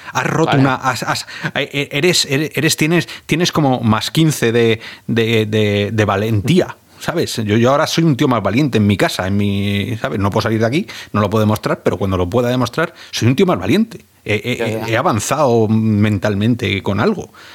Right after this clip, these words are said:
Speaker 1: Em, porque está tan bien hecho, es tan real y tan bien llevado en historia. Que
Speaker 2: Bueno,
Speaker 1: esto,
Speaker 2: pues,
Speaker 1: no sé.
Speaker 2: está diciendo una cosa muy importante.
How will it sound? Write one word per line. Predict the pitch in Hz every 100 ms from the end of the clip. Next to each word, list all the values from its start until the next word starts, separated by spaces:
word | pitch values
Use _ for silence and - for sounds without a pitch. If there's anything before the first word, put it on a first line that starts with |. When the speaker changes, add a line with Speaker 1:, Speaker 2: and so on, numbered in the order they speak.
| - -
Speaker 1:
Em, | - 87 87 87 - - -
porque | - 113
está | -
tan | 123 208
bien | 110 87
hecho, | -
es | -
tan | - 120
real | 95 92 78 -
y | 123
tan | 87 87
bien | 104 156
llevado | 151 95 90
en | 87
historia. | 85 - 76 76 - _ - - -
Que | -
Speaker 2:
Bueno, | 170
Speaker 1:
esto, | 143
Speaker 2:
pues, | 123 - - 117 -
Speaker 1:
no | 92
sé. | -
Speaker 2:
está | 139 127
diciendo | 143 151 185
una | 185
cosa | 156 156
muy | 135
importante. | 123 113 104 139 175 117